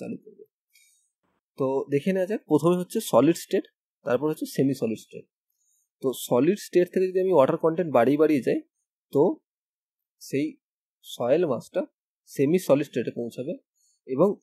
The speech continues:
এই solid state আর সেমি সলিড স্টেটের যে boundary, সেটাকে বলা হয় shrinkage limit। সেমি সলিড স্টেটের প-, আসার পরে যদি তারপরেও soil মাসে water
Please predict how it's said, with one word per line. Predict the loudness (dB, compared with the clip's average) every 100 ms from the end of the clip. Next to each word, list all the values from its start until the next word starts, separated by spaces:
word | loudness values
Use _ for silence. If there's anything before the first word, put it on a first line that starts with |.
| -2
এই | -2 -4 -12 -6
solid | 0 2 2 0
state | 2 2 2 -4 -2
আর | -2 -2
সেমি | -2 -2 -4
সলিড | -4 -4 -8
স্টেটের | -10 -8 -8 -10 -12 _ _ _ _ _ _ _ _ -6
যে | -4 0
boundary, | 4 4 2 -2 -6 -8 _ -10
সেটাকে | -4 -4 -4 -2
বলা | -2 -2
হয় | -6 -10 _ -16
shrinkage | -6 -6 -4 -4 -4
limit। | -8 -12 _ _ _ _ _ _ _ _ _ _ _ _ _ _ _ _ _ _ _ _ -6
সেমি | 0 2 2
সলিড | 2 0 -2
স্টেটের | -2 -2 -2
প-, | -6 -4
আসার | -2 -2 0
পরে | -2 -2
যদি | -8 -2
তারপরেও | 0 0 -2 -4 -4 -10 _ _
soil | -4 -2 -2
মাসে | -4 -4
water | -4 -4